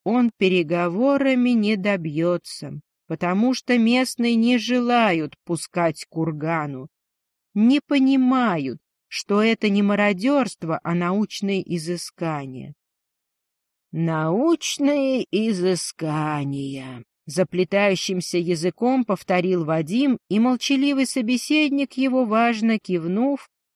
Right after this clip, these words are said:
протянул трубку. "Не курю".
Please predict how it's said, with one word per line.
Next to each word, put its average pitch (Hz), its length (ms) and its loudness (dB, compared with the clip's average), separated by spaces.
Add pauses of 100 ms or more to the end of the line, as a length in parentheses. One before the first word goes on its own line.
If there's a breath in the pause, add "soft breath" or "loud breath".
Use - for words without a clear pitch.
(140)
протянул 175 640 -2
трубку. 151 680 -8 (800)
"Не 180 360 0
курю". 156 840 -2